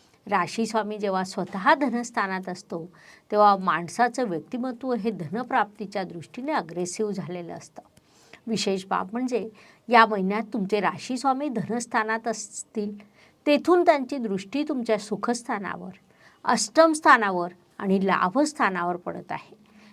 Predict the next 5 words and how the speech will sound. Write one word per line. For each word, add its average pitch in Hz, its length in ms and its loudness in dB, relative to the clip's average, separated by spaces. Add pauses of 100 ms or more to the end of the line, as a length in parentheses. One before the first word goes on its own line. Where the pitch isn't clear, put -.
(140)
या 220 120 8
स्थितीचा 214 540 0
परिणाम 185 460 -2
म्हणजे 240 380 0 (400)
एकूणच 277 580 0